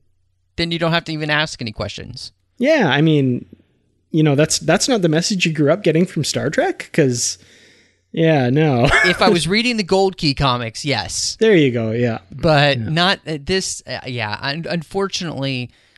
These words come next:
Speaker 1: I have to say this is, um, probably the biggest fail that I've seen in the ongoing comics so far, where I was
Speaker 2: Mm-hmm.
Speaker 1: just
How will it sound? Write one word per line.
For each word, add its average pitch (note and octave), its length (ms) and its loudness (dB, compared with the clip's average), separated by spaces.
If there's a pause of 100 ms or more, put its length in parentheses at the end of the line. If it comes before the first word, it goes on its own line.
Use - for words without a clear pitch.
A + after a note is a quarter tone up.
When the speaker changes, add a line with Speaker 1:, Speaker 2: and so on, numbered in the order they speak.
Speaker 1:
I C3+ 60 -6
have D3 160 0
to - 100 -16
say B2 220 -2
this B2+ 260 -4
is, B2+ 380 -6 (300)
um, G#2 440 -8 (460)
probably C#3+ 380 -4
the B2+ 80 -4
biggest A#2+ 440 -4
fail G2+ 360 -6
that G#2 140 -6
I've G2 160 -6
seen G#2 520 -4
in G2+ 160 -6
the G#2 100 -4
ongoing G2 440 -4
comics G2 400 -10
so F#2+ 120 -8
far, G2 300 -6
where G2+ 160 -2
I G#2 80 -2
was A#2 220 -2
Speaker 2:
Mm-hmm. A2 100 -8
Speaker 1:
just A2+ 340 -4